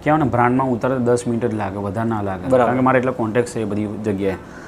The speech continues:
Speaker 1: પરંતુ એમાં કેવું છે, કસ્ટમર્સને રિઝલ્ટ એક્યુરેટ નથી મળતું. એડવાન્સ લેવલના જે કહેવાય ને, સી ઈ ઓ સર્ટિફિકેટ્સ બી આપણી પાસે છે, જેની પર કોસ્ટ નવ હજારની ઉપર થતી હોય છે, પ્લસ જી એસ ટી. એક એક લેબ રિઝલ્ટ છે. પછી આપણે આ કહેવાય ને કે ગુજરાત લેબ,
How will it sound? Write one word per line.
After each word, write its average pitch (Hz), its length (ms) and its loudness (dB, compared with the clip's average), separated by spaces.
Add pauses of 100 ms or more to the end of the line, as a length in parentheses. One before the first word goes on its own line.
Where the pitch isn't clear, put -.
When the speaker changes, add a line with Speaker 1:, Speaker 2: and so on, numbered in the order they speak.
(220)
Speaker 1:
પરંતુ 160 260 4
એમાં 165 220 4
કેવું 175 340 2
છે, 156 160 2
કસ્ટમર્સને 151 1120 0
રિઝલ્ટ 117 420 0
એક્યુરેટ 139 400 -2
નથી 113 280 -4
મળતું. 92 560 -6 (180)
એડવાન્સ 151 460 6
લેવલના 151 320 2
જે 143 140 -2
કહેવાય 156 200 -2
ને, 175 60 -2
સી 151 320 -4
ઈ 151 40 6
ઓ 156 80 4
સર્ટિફિકેટ્સ 135 640 2
બી 147 120 2
આપણી 131 220 4
પાસે 120 260 4
છે, - 360 -10
જેની 135 240 2
પર 156 260 6
કોસ્ટ 160 300 2
નવ 139 280 4
હજારની 143 220 2
ઉપર 123 220 2
થતી 107 260 -6
હોય 104 140 0
છે, 101 60 -8
પ્લસ 131 200 0
જી 107 160 -6
એસ 117 240 -2
ટી. 87 100 -8 (260)
એક 143 120 8
એક 156 120 4
લેબ 143 280 8
રિઝલ્ટ 120 340 2
છે. 107 120 -6
પછી 131 340 2
આપણે 165 460 6
આ 143 200 6
કહેવાય 175 220 2
ને 170 60 2
કે 151 100 2
ગુજરાત 127 420 4
લેબ, 131 100 0